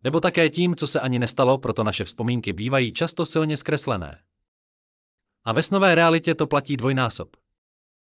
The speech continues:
Všeobecně je známo, že v bezvědomí určitá centra v mozku reagují na některé podněty.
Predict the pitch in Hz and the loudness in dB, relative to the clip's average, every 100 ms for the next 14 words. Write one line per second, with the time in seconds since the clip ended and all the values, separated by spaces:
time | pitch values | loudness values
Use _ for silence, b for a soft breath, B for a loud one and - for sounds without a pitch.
0 | _ _ _ _ _ - 143 156 156 151 | _ _ _ _ _ 0 2 2 2 0
1 | 147 123 139 143 147 123 95 117 113 131 | 0 2 2 2 0 0 -2 -2 0 0
2 | 127 117 123 - 143 123 - 135 139 110 | 0 -2 -6 -4 0 0 -2 -4 -2 -2
3 | 123 - 110 120 127 135 131 113 117 - | -4 -4 0 0 0 -2 -2 -2 -4 -2
4 | 131 117 127 107 90 - | -2 -2 -2 -6 -8 -12